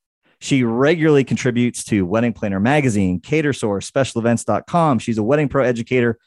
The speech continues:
for Wedding Wire and The Knot. She is a longtime industry speaker and writer. She's all over the globe. Her publicity efforts are regularly honored by Public Relations Society of America. She's a certified wedding and event professional. She's been doing it a long time. But even more than that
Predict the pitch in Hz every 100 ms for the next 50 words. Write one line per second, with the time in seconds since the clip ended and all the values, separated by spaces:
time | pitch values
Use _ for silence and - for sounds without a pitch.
0 | _ _ _ 127 110 123 123 120 120 120
1 | 110 113 151 170 143 - 131 117 127 156
2 | 175 175 147 127 117 110 113 - 117 101
3 | - 113 110 104 98 101 101 98 - _
4 | _ - 120 147 180 160 131 101 90 87
5 | 80 76 92 _ _ _ _ _ _ _
6 | _ _ 113 - 107 123 - 120 120 117
7 | 113 107 95 120 131 127 113 87 92 101
8 | 123 - 95 92 - 98 98 101 95 95
9 | 95 - 92 92 90 87 87 85 87 -
10 | 131 127 95 87 - 123 117 110 101 107
11 | 110 101 107 - _ _ _ 120 131 131
12 | - 143 - 123 107 104 123 131 131 104
13 | 101 117 127 123 127 127 131 131 - _
14 | _ _ - 127 151 185 180 180 165 151
15 | 143 117 101 92 87